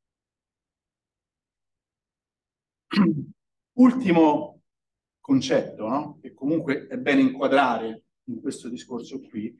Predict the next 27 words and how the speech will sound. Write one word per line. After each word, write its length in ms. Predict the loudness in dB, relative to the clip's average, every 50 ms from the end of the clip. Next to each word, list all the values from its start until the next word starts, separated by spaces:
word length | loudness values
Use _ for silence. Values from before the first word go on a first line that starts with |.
| _ _
è 140 | -12 -12 -10
quello 260 | -4 -4 -2 -2 0
legato 240 | 0 0 0 0 0
all'edge 340 | 0 0 0 -2 -4 -8
computing. 600 | -8 -6 -6 -6 -6 -8 -10 -10 -8 -8 -10 -10
Questo 220 | -10 -12 -14 -10 -6
è 20 |
un 60 | -6
altro 220 | -6 -6 -6 -10 -6
termine 440 | -4 -4 -4 -2 -4 -6 -6 -6 -8
che, 80 | -10
no, 400 | -10 -10 -12 -12 -12 -14 -16 -16 _ _ _
forse 560 | -14 -14 -14 -10 -10 -10 -10 -10 -14 _ _ _ _ _ _
vi 100 | -4 -4
è 60 | -4
capitato 400 | -4 -6 -2 0 0 0 0 -2
di 120 | 0 0
leggere, 560 | 2 2 2 2 0 -2 -6 -8 -10 -10 -10 -10
di, 320 | -8 -6 -6 -6 -6 -10 -16 _ _ _ _ _ _ _
di 340 | -14 -14 -14 -8 -2 0 2
incontrare. 720 | 2 2 0 -4 -10 -10 -10 -12 -14 -14 -14 -16 -20 -20 _ _ _ _ _ _ _ _ _ _ _ _ _ _ _
Eh, 760 | _ -8 -6 -4 -4 -4 -4 -6 -8 -10 -10 -10 -12 -12 -14 -16 -20 -20 _ _ _ -6
fondamentalmente 800 | -4 0 0 0 0 -2 -2 -2 -2 0 2 2 0 0 -2 -6
l'edge 180 | -8 -8 -10
computing 560 | -8 -8 -8 -8 -6 -6 -6 -4 -4 -4 -4
è 40 | -4
un, 300 | -4 -4 -2 -2 -4 -6